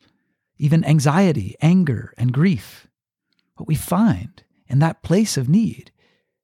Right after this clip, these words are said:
is that we have something to ask for. And if we ask, he will not fail to give. So notice the entire point of fasting is this asking. The point of fasting is prayer.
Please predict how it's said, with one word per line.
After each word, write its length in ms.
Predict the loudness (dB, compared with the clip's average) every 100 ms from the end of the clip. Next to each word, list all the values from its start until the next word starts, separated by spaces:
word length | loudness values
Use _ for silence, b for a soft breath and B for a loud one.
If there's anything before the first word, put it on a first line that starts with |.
| _
is 120 | -2
that 120 | 0 0
we 100 | 0
have 300 | -2 -4 -4
something 540 | -2 0 0 -2 -4
to 260 | -6 -6 -4
ask 320 | -4 -4 -10
for. 380 | -16 -18 -20 _ _ _ _ _ _
And 160 | -8 -4
if 240 | -2 -2 -2
we 160 | -4
ask, 480 | -4 -12 -14 -16 -20 _ _
he 140 | _ 0
will 300 | 2 2 2
not 300 | 0 -2 -4
fail 340 | -6 -6 -8
to 100 | -12
give. 400 | -10 -10 -12 -20 _ _ _ _ _ _ _ _ _ _ _
So 260 | -2 -2 0
notice 440 | 0 2 0 -2 -2
the 120 | -2
entire 400 | -2 -4 -6 -6
point 420 | -4 0 2 0
of 100 | -8
fasting 580 | -8 -6 -4 -4 -8 -10 _
is 320 | 0 0 0
this 220 | -2 -4 -4
asking. 420 | -6 -6 -8 -14 -12 -10
The 80 | -2
point 320 | 0 0 -2 -8
of 80 |
fasting 420 | -6 -6 -4 -4 -6
is 140 | -6
prayer. 480 | -8 -6 -6 -10 -18